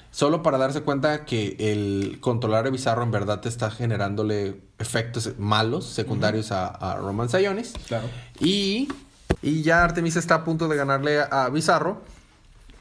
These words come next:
Speaker 1: Y dice, "¿Crees que me vas a poder ganar separándome? Pues no, estás muy equi-, equivocado.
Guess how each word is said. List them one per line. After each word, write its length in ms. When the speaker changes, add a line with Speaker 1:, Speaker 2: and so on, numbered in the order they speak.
Speaker 1:
Y 80
dice, 260
"¿Crees 300
que 320
me 120
vas 140
a 80
poder 300
ganar 500
separándome? 720
Pues 260
no, 220
estás 200
muy 200
equi-, 340
equivocado. 800